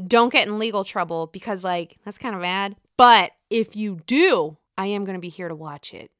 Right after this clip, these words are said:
'cause I support the show, which really I would support you too in a way. So, but yes, that, my friends, Yin's Guys,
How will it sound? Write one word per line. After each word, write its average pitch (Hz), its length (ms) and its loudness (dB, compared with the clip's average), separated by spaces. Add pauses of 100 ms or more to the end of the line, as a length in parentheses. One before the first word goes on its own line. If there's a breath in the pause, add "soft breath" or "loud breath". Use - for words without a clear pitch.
'cause 220 180 -12
I 214 80 -6
support 226 400 -10
the 220 60 -10
show, 208 520 -12
which 202 280 -12
really 311 320 -8
I 208 100 -4
would 208 160 -8
support 220 420 -10
you 202 480 -12
too 240 560 -12
in 180 80 -14
a 170 100 -18
way. 170 400 -16
So, 196 320 -8 (480 loud breath)
but 254 100 -6
yes, 220 420 2 (420 soft breath)
that, 349 580 6 (360)
my 254 180 -2
friends, 254 680 0 (120)
Yin's 254 380 -4
Guys, 208 760 4